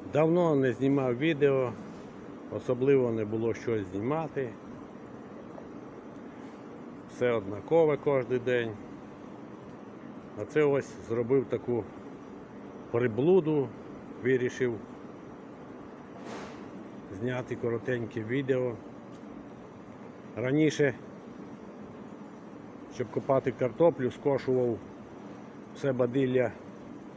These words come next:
бензокосою, але жарко,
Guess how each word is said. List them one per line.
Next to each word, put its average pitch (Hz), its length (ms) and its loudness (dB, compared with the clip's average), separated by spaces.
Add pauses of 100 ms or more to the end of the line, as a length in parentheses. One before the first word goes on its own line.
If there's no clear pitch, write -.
(1200)
бензокосою, 143 840 6 (2000)
але 107 180 0
жарко, 170 680 6